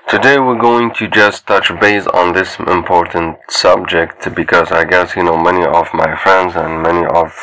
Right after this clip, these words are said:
uh, the people, the Muslim community in U S A, they keep on asking this question. Are we are allowed to celebrate the Thanksgiving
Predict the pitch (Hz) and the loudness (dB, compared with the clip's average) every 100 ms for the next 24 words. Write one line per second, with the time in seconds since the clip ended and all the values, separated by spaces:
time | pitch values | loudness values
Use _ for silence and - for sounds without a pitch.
0 | - 160 160 - - 98 - 90 82 80 | -4 -2 -4 -6 -6 -6 -4 -2 0 0
1 | 80 85 - 85 - 85 87 90 85 82 | -2 -2 -2 -4 -2 0 0 -2 -4 -2
2 | 85 85 85 - 92 85 82 87 90 85 | 0 0 -2 0 0 0 -6 -4 0 0
3 | 76 85 - 82 80 - 87 95 - 76 | 2 0 -2 -4 -4 -4 -2 0 0 -4
4 | - - - - - - - - 87 82 | -6 -12 -8 -6 -6 -8 -4 -2 0 0
5 | 85 85 85 85 90 90 - - 85 82 | 0 0 0 4 4 2 -6 -8 -4 -2
6 | 78 87 85 80 - 87 82 78 - 92 | 0 -2 -2 -8 -2 0 0 -4 -2 0
7 | 90 82 80 | 2 -2 -4